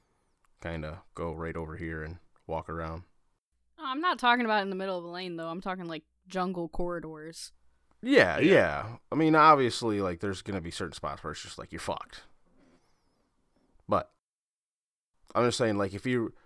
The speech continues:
Speaker 1: like, literally go to do the "I run up to them" strategy, right? 'Cause she does kinda wanna sit on top of you, makes it easier to hit your shit. But, uh,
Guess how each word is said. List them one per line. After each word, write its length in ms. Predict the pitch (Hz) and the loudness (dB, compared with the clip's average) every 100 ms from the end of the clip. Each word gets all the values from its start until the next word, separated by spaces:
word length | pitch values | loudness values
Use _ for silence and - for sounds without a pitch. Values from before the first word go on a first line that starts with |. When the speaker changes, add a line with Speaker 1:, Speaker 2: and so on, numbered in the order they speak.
| _ _ - | _ _ -4
Speaker 1:
like, 200 | 110 107 | -2 0
literally 420 | 123 139 139 127 | 2 4 4 4
go 160 | 117 123 | 6 4
to 120 | 117 | 4
do 160 | 117 117 | 2 4
the 100 | 107 | 4
"I 200 | 87 98 | 4 4
run 280 | 101 104 | 4 2
up 260 | 82 101 - | 4 2 0
to 180 | - 120 | -4 0
them" 180 | 117 113 | 2 0
strategy, 680 | - 117 110 110 120 120 123 _ _ _ _ - | 2 4 4 0 -2 -4 -8 _ _ _ _ -4
right? 280 | 104 98 - | 0 0 -2
'Cause 160 | 107 | -6
she 120 | - 110 | -4 0
does 180 | 101 - | 0 2
kinda 220 | 107 92 | 0 2
wanna 180 | 95 92 | 0 -2
sit 160 | - 90 | -2 -2
on 100 | 90 | -2
top 220 | 87 87 | -2 -2
of 40 | |
you, 120 | 92 | -4
makes 220 | 90 87 - | -6 -6 -8
it 60 | |
easier 220 | 85 82 82 | -10 -10 -10
to 60 | |
hit 180 | 82 80 | -10 -12
your 80 | 80 | -12
shit. 240 | 82 - _ _ _ _ _ _ _ _ _ _ _ - | -12 -12 _ _ _ _ _ _ _ _ _ _ _ -6
But, 100 | 92 | -4
uh, 260 | 90 65 | -4 -6